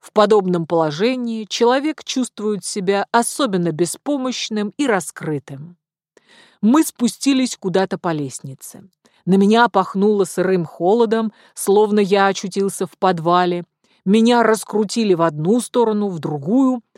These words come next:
а затем повязку сняли, прибольно дернув меня за волоса, попавшие в узел. «Не входит ли и это в часть испытания?»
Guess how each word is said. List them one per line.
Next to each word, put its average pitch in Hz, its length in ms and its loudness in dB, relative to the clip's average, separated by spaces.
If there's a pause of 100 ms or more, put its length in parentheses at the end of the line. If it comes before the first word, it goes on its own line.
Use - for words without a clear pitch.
(220)
а 175 80 0
затем 226 380 2
повязку 214 560 0
сняли, 156 760 -2 (300)
прибольно 240 680 4
дернув 196 560 0
меня 190 280 2
за 175 120 0
волоса, 175 560 0 (240)
попавшие 180 600 2
в 185 100 -4
узел. 143 420 -6 (560)
«Не 185 140 2
входит 247 520 -4
ли 254 180 -2
и 277 200 -4
это 165 440 -2
в - 80 -20
часть - 380 -2
испытания?» 160 720 -2